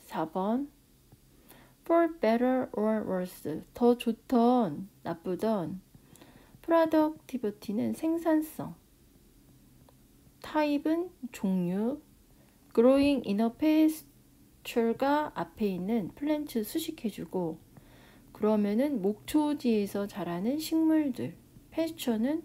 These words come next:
목초지. 목초지에서 자라는 식물들의 생산성과 종류는 are there. there은 그곳에, 그곳에 있다. As a result of는 결과로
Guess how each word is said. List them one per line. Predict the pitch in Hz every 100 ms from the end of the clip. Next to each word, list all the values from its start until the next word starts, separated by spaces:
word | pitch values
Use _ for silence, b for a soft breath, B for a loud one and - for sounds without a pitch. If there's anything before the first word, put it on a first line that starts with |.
| -
목초지. | 196 - - 214 202 - - - - - - - - - - - - B B B B B B B B -
목초지에서 | - 214 - 330 320 285 269 262 262 254
자라는 | 214 190 196 262 226
식물들의 | - 311 311 311 302 285 190 233 214
생산성과 | - 302 311 320 330 320 311 - 160 180 185 190
종류는 | - 208 226 233 165 170 185 175 - - - - - - - - - -
are | 196 202 190
there. | 202 185 139 - - - - - -
there은 | 202 208 214
그곳에, | 208 233 247 240 165 - - -
그곳에 | 277 339 330
있다. | 185 - 170 185 - - B B B B B B B
As | 208 214
a | 254
result | 254 196 196 240 247 247 196
of는 | 160 185 254 311
결과로 | - 180 185 220 214 165 175 233